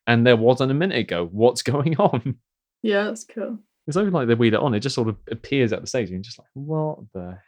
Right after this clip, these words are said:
Speaker 1: hell is going on?"
Speaker 2: You know, I really wish more films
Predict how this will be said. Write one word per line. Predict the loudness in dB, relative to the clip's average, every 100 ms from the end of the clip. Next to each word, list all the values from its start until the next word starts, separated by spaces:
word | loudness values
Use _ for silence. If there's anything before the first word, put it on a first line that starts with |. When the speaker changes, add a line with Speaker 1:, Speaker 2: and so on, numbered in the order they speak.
| _
Speaker 1:
hell | -12 -10
is | -10
going | -12 -14 -12
on?" | -12 -14 _ _ -2
Speaker 2:
You | -2
know, | 0 -2
I | 0
really | 0 0 0
wish | 0 0 -6 -4
more | -2 -2
films | -2 -2 -2 -8 -10